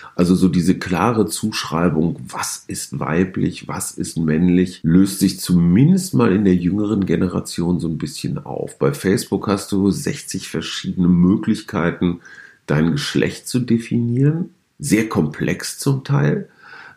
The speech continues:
Ähm, das Bundesverfassungsgericht hat das dritte Geschlecht zugelassen als, ja, als, als offiziellen Zustand. Merkst du, dass das, dass das ein Trend ist, so die,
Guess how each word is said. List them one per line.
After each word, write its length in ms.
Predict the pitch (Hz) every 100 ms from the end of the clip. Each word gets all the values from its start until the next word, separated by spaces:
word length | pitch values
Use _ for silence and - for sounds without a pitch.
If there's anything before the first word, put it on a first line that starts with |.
| -
Ähm, 360 | 104 98 98 95
das 180 | 92
Bundesverfassungsgericht 1040 | - 90 - - - - 98 92 87 90 -
hat 140 | 80
das 180 | 76 73
dritte 380 | - 76 76 78
Geschlecht 880 | 71 71 - 62 73 - - - - _ _
zugelassen 960 | - - 95 110 101 87 110 - 113 110 -
als, 500 | 80 76 - - - _ _ _ _
ja, 280 | 82 92 -
als, 240 | - 76 - - - -
als 220 | - -
offiziellen 680 | - 117 - - 110 87 80
Zustand. 680 | 71 78 71 - 117 156 - - - -
Merkst 800 | 73 82 82 80 92 - - -
du, 180 | 139 139
dass 220 | 117 113
das, 400 | 110 110 - -
dass 160 | - 95
das 220 | 95 -
ein 160 | 92 -
Trend 540 | - - 87 120 120
ist, 920 | - - 120 117 - - - - -
so 340 | 78 - 92 87
die, 280 | 85 76